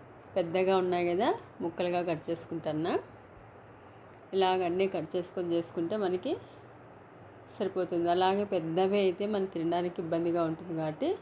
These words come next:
చిన్నగా కట్ చేసుకున్నాను ఇలాగా. ఇప్పుడు ప్యాన్ పెట్టుకొని మనం ఇందులోకి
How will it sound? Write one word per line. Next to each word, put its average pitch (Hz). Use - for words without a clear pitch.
చిన్నగా 175
కట్ 156
చేసుకున్నాను 156
ఇలాగా. 147
ఇప్పుడు 233
ప్యాన్ 180
పెట్టుకొని 175
మనం 180
ఇందులోకి 170